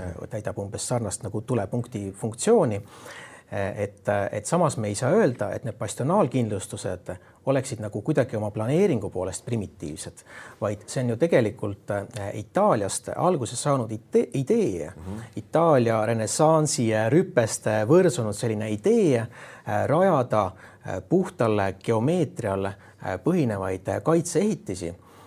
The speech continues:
Speaker 1: Ja see mõte oli seal just siis see, eks ole, et, et iga jalatäis maad, mis sul jääb kindluse valli ette, peab olema, kaetav tulega naaberkindlustustelt. Ja just selline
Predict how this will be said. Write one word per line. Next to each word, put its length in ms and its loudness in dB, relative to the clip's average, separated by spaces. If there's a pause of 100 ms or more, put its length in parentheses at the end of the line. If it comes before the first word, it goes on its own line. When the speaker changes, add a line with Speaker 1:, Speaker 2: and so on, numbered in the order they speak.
(140)
Speaker 1:
Ja 80 -6
see 100 -2
mõte 420 2
oli 240 0
seal 260 -2 (200)
just 220 -4
siis 220 -6
see, 180 4 (100)
eks 220 -4
ole, 220 2 (480)
et, 340 -4
et 360 -4
iga 420 0
jalatäis 600 0
maad, 500 0 (480)
mis 180 -6
sul 180 -2
jääb 240 0 (120)
kindluse 480 0
valli 300 4
ette, 360 -2 (180)
peab 200 -2
olema, 420 2 (1040)
kaetav 520 2
tulega 440 4
naaberkindlustustelt. 1300 -2
Ja 100 -2
just 320 -2 (180)
selline 520 -4